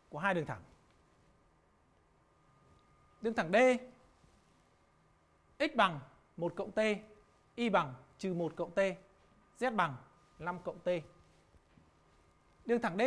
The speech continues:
phẩy, x bằng một cộng t phẩy, y bằng trừ hai cộng hai t phẩy, z bằng trừ một trừ t phẩy.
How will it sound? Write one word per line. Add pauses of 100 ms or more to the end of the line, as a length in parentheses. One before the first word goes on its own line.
phẩy, (960)
x
bằng (300)
một
cộng
t (160)
phẩy, (440)
y
bằng (220)
trừ
hai (160)
cộng
hai
t (140)
phẩy, (640)
z
bằng (540)
trừ
một (220)
trừ
t (140)
phẩy.